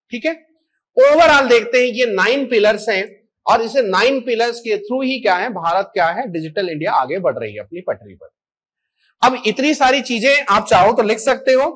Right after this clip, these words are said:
अब भारत में यदि देखा जाए, कौन कौन से ऐसे बहुत सारे, आ, like revolutionize करने वाले आईसीटी के programs हैं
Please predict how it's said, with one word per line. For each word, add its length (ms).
अब 120
भारत 460
में 120
यदि 220
देखा 340
जाए, 240
कौन 320
कौन 200
से 220
ऐसे 280
बहुत 320
सारे, 320
आ, 280
like 300
revolutionize 640
करने 320
वाले 260
आईसीटी 500
के 160
programs 580
हैं 220